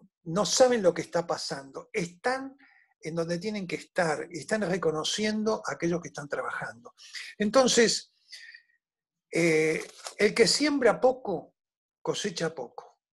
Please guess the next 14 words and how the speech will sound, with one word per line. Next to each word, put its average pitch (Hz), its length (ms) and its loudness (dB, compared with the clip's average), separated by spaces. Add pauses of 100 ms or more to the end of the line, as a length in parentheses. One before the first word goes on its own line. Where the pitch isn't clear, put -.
(600)
Y 220 80 4
ese 226 140 4
es 180 100 -4
otro 170 260 -2
principio. - 540 -10 (840)
Entonces, 180 580 4 (760)
uno 277 240 4
tiene 262 240 2
que, 185 320 0
que 175 140 2
sembrar 220 380 4
mucho 294 340 0
para 180 200 0
recoger, 180 720 0